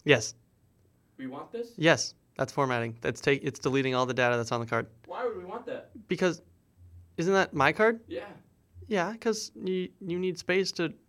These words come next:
Speaker 1: record
Speaker 2: Did
Speaker 1: video.
Speaker 2: you, did you press?
Speaker 1: No.
Speaker 2: All right, ready? Three,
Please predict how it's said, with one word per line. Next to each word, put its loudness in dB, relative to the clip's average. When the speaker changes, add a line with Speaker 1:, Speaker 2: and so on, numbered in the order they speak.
Speaker 1:
record -2
Speaker 2:
Did -8
Speaker 1:
video. 0
Speaker 2:
you, -12
did -12
you -14
press? -18
Speaker 1:
No. -4
Speaker 2:
All -8
right, -14
ready? -14
Three, -14